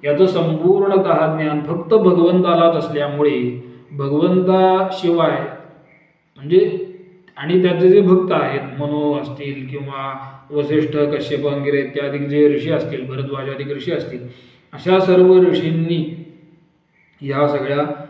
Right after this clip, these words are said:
सृष्टीचे नियम जे आ-, आहेत ते सगळे सांगितलेले आहेत आणि असं ज्ञान फक्त त्यांनाच होतं, म्हणून त्यांनी सांगितलेले नियम आज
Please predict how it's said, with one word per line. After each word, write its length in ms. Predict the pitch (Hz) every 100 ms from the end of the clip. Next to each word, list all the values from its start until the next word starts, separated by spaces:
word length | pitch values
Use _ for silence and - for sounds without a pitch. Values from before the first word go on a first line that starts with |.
| -
सृष्टीचे 560 | - 127 123 160 151 156
नियम 320 | 147 143 147
जे 100 | 147
आ-, 360 | 139 127 123 - - 135
आहेत 340 | 123 123 123
ते 100 | 147
सगळे 380 | 139 127 139 - - - - _ _
सांगितलेले 560 | 147 143 143 139 135 135
आहेत 360 | 135 - - - - _ _ _ _ _ _ _
आणि 220 | 131 160 180 -
असं 260 | 143 190
ज्ञान 360 | 185 180 175 170
फक्त 220 | 160 160
त्यांनाच 680 | 185 165 156 151 151 175 175
होतं, 760 | - - 160 160 160 131 127 - - - _
म्हणून 480 | 143 143 185 214 -
त्यांनी 340 | 165 170 180 185
सांगितलेले 760 | 170 170 180 180 180 180 185 180
नियम 220 | 180 175 165 151 -
आज 280 | 151 165 185